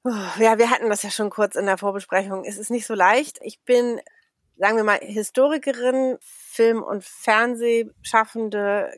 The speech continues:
gewesen, Politikwissenschaft abgeschlossen, Diplom und promoviert in Sozialanthropologie und arbeite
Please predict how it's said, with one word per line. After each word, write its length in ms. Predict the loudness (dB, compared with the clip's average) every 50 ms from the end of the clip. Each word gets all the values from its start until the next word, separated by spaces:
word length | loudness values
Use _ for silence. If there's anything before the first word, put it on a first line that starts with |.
| -18 _ _
gewesen, 720 | -14 -10 -6 -4 -2 0 0 -2 -2 -4 -6 -8 -8 -8
Politikwissenschaft 1300 | -6 -6 -6 -6 -4 -4 -4 -4 -2 -2 -2 -2 -2 -4 -8 -6 -2 0 0 0 0 -4 -10 -20 -16 -4 0
abgeschlossen, 1080 | 0 0 0 -2 -8 -8 -4 0 2 2 2 2 0 -4 -6 -6 -6 -6 -6 -8 -10 -12 _ _ -18
Diplom 720 | -18 -18 _ _ -4 -2 -2 0 -2 -2 -6 -8 -10 -12 -14 _ _
und 440 | -4 -2 -2 -2 -4 -8 -10 -14 -20 _ _
promoviert 480 | _ -6 -4 -2 2 4 4 4 4 0
in 300 | -4 -6 -6 -6 -8 -10
Sozialanthropologie 1160 | -12 -14 -4 0 2 2 4 2 0 -2 -6 _ _ -4 -4 -4 -2 -4 -4 -4 -4 -4 -6 _ _ -20 -18 -16 -14 -14 -14 -14 -16 -18 _ _
und 440 | 0 2 2 2 2 -2 -4 -8 -12 _ _
arbeite 1300 | 2 4 4 4 4 4 4 6 6 6 4 2 _ -4 -2 2 2 4 4 2 0 -2 -4 -6 -10